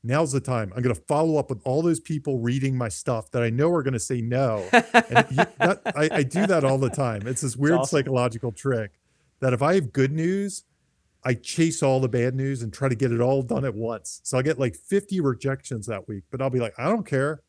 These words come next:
Speaker 1: I got money coming in. I'm on a big rewrite."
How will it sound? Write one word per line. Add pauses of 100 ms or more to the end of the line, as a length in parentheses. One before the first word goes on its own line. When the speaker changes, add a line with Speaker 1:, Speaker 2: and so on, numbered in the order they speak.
Speaker 1:
I
got
money
coming
in. (120)
I'm
on
a
big
rewrite."